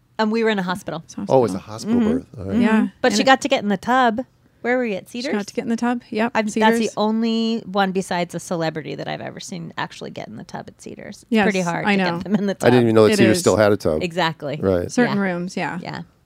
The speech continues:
Speaker 3: Yeah.
Speaker 2: Um, but yes, I oftentimes turn into the doula.
Speaker 1: Yeah.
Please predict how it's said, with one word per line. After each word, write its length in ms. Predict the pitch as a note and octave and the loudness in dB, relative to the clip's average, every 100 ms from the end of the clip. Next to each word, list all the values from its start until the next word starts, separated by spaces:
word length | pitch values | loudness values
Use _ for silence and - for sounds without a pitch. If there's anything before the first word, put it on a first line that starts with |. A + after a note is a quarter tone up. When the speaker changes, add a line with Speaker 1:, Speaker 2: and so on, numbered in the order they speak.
| _ | _
Speaker 3:
Yeah. 200 | G#3+ A3 | 0 2
Speaker 2:
Um, 180 | G#3 G3 | 0 -4
but 300 | - B3 A3+ | 0 0 0
yes, 420 | A#3 C#4 B3+ - - | 0 2 2 -2 -4
I 200 | A3+ A3+ | -2 0
oftentimes 760 | G#3+ A3 - A#3+ A3 G#3 G3+ - - | -2 -4 -2 -2 -2 -2 -4 -8 -10
turn 240 | - G#3 | -4 -2
into 280 | G3+ G#3 F#3+ | -2 -4 -6
the 120 | D#3+ | -8
doula. 500 | D#3+ C3 D3 D3+ G3 - _ _ _ _ | -8 -10 -10 -10 -12 -14 _ _ _ _
Speaker 1:
Yeah. 200 | E3 | -6